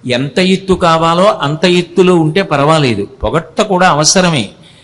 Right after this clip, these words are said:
అది అవతలవాడికి మార్గదర్శనం చేయించి ఉత్సాహాన్ని పెంచడానికి పనికొచ్చే వరకే ఉండాలి. యువతల వాడికి తీసుకోవడం రావాలి. అంతకు మించి మన తలగడాయే కదా అని చెప్పి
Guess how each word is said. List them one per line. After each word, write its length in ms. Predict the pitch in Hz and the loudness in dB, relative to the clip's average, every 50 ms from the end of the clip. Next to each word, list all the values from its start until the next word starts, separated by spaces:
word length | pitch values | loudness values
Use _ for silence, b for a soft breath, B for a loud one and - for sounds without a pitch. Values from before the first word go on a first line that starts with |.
| b b b - | b b b -6
అది 500 | - 131 170 185 165 156 165 190 - - 120 | -2 0 2 4 4 4 4 2 0 0 0
అవతలవాడికి 1200 | 127 160 170 - 214 214 226 220 220 220 220 202 208 202 - 160 139 139 156 185 214 - - - - | 0 0 0 0 0 0 2 2 0 0 0 0 -2 -2 0 0 0 2 2 0 0 -2 -6 -10 -10
మార్గదర్శనం 1080 | 139 117 117 117 127 160 202 214 208 208 247 233 247 233 220 - - 226 220 214 208 196 | -6 -4 -2 0 0 0 0 -2 0 0 2 2 2 2 2 0 0 0 0 0 0 -2
చేయించి 520 | 165 - 180 180 190 208 220 202 - 214 | -2 0 0 0 0 0 -2 -2 -2 -2
ఉత్సాహాన్ని 880 | 160 143 156 156 - - - - 262 277 262 208 254 262 247 247 233 208 | -2 -2 -4 -4 -2 -2 0 2 2 2 2 2 2 0 0 0 -2 -4
పెంచడానికి 680 | - 208 180 180 - 214 214 220 214 208 202 202 208 | -4 -4 -6 -4 -6 -6 -6 -4 -6 -6 -8 -10 -10
పనికొచ్చే 600 | 165 180 165 180 185 190 214 214 208 - 208 202 | -8 -6 -6 -6 -4 -4 -4 -4 -4 -4 -4 -4
వరకే 360 | 196 190 175 180 180 - 196 | -4 -4 -6 -8 -6 -6 -6
ఉండాలి. 420 | 185 160 151 156 151 147 131 - - - B B B B B B B B B B B B _ - | -6 -4 -4 -2 0 0 0 0 -2 -6 B B B B B B B B B B B B _ -10
యువతల 400 | 120 131 170 - - 220 220 220 | -6 -6 -4 -4 -2 -2 -2 -2
వాడికి 300 | 220 214 208 202 202 185 | -2 -2 -2 -4 -6 -8
తీసుకోవడం 840 | - - - 180 240 233 - - - - 233 220 196 180 165 160 | -10 -8 -8 -8 -6 -6 -6 -8 -6 -4 -4 -2 -2 -2 -4 -4
రావాలి. 460 | 143 139 143 151 160 156 139 110 - - - - - - | -4 -4 -4 -2 -2 -2 -2 -4 -6 -10 -14 -16 -14 -10
అంతకు 340 | 131 165 160 - 190 185 180 | -10 -8 -6 -6 -6 -4 -4
మించి 760 | 156 156 175 196 202 190 - - 208 151 123 120 131 - B B B B B B - - | -2 0 0 0 0 -2 -2 -2 0 0 -2 -2 -4 -8 B B B B B B -12 -8
మన 240 | - 120 127 147 175 | -4 -2 0 0 0
తలగడాయే 720 | 180 202 190 190 190 196 202 202 214 208 202 202 202 202 | 0 2 0 2 2 2 2 2 2 4 4 4 4 4
కదా 260 | 196 202 185 202 190 | 2 0 0 0 0
అని 240 | 185 185 190 196 190 185 - | 0 2 0 0 -2 -2 -4
చెప్పి 580 | 180 - - 185 190 226 269 277 226 151 B | -6 -6 -4 -2 -2 -2 -2 -2 -6 -8 B